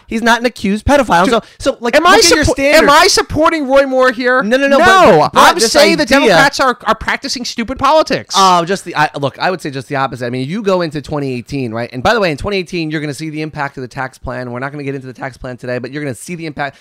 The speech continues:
Speaker 1: People are gonna see the impact of the tax plan and the fact that it's the only real piece of legislation that got done this year and, and that's gonna get done. And so I think people are going to sort of have issue with the Republican Party and their inability to actually do anything in Congress. But, but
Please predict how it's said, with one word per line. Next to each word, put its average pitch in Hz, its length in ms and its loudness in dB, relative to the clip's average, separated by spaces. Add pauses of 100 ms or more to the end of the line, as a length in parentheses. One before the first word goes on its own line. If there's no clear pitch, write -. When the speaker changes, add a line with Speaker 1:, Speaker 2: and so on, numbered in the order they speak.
(140)
Speaker 1:
People 220 240 -6
are 180 60 -4
gonna 165 100 -6
see 175 140 -12
the 175 60 -10
impact 160 300 -10
of 151 60 -10
the 139 80 -6
tax 135 240 -10
plan 135 300 -8 (200)
and 151 120 -12
the 135 40 -10
fact 156 220 -4
that 147 60 -4
it's 131 100 -12
the 131 80 -8
only 151 480 -4 (380)
real 170 340 0
piece 170 240 -6
of 135 60 -12
legislation 143 640 -4
that 131 160 -6
got 123 220 -8
done 139 180 -4
this 135 220 -8
year 139 260 -4
and, 127 140 -8
and 123 100 -8
that's 123 140 -10
gonna 147 240 -4
get 127 180 -8
done. 127 240 -2
And 120 140 -12
so 135 240 -4 (420)
I 156 40 0
think 165 140 -2
people 180 280 -6
are 156 100 0
going 147 280 0
to 139 140 -10
sort 135 140 -4
of 123 80 -4
have - 320 -10
issue 151 280 -8
with 139 140 -6
the 135 80 -10
Republican 131 380 -6
Party 131 320 -4
and 120 80 -4
their 120 160 -6
inability 139 480 -2
to - 100 -8
actually 123 240 -8
do 123 240 -4
anything 135 300 -8
in 120 80 -8
Congress. 139 320 -6
But, 147 340 0 (400)
but 214 260 2